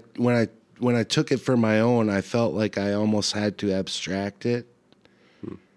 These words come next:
Speaker 1: And that's when I really started getting into non-representational and abstract work and using different equipment, like, um, uh, a palette knife as opposed to a paintbrush,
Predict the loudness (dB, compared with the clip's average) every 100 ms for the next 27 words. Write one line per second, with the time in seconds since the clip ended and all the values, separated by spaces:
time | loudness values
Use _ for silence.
0 | _ _ _ -8 0 2 2 2 0 -2
1 | -4 -4 0 0 0 0 2 2 -2 -2
2 | -4 -4 -4 -2 0 0 -2 -2 -4 -6
3 | _ _ -12 -6 -2 -2 -2 -2 -2 0
4 | -2 -4 -6 -6 -4 -4 -4 -6 -6 -6
5 | -4 -2 -2 -4 -6 -6 -8 -8 -4 -2
6 | -2 -4 -12 -20 _ _ -20 -20 -20 -20
7 | -20 -20 -20 _ -4 0 2 0 0 -2
8 | -2 -4 -2 -4 -2 -4 -2 -2 -4 -4
9 | -2 -4 -4 -6 -4 -4 -4 -8 -12 _
10 | _ _ _ _ _ _ _ _ _ _
11 | _ _ _ _ _ -20 -20 _ _ _
12 | -10 -6 -4 -6 -8 -4 0 0 0 0
13 | 0 0 -2 -2 -6 -2 0 0 -4 -4
14 | -4 -4 -8 _ -8 -6 -6 -4 -2 -2
15 | -4 -6 -10